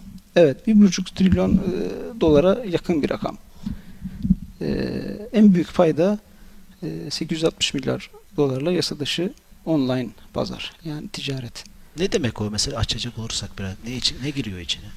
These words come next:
Speaker 1: E, biliyorsunuz online ticarette, e, insanlar, e, tabii ki güvenli,
Speaker 2: Uyuşturucu mu
Speaker 1: güven-,
Speaker 2: mesela?
Speaker 1: güven-, yok, güvenli alışveriş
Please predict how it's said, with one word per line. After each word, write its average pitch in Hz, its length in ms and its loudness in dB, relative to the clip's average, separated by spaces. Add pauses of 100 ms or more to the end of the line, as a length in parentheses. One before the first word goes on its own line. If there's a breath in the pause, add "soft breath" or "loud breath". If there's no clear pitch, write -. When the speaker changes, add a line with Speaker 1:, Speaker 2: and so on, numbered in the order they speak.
Speaker 1:
E, 143 80 -2
biliyorsunuz 196 360 4
online 196 300 6
ticarette, 190 1200 2 (560 soft breath)
e, - 60 -2 (880)
insanlar, 185 420 0 (520)
e, 139 360 -4 (300)
tabii 160 200 2
ki 147 140 -6
güvenli, 151 260 6
Speaker 2:
Uyuşturucu 147 400 2
mu 190 100 2
Speaker 1:
güven-, 196 180 6
Speaker 2:
mesela? 170 180 -4
Speaker 1:
güven-, 175 340 4
yok, 202 140 4 (220)
güvenli 208 380 6
alışveriş 214 580 4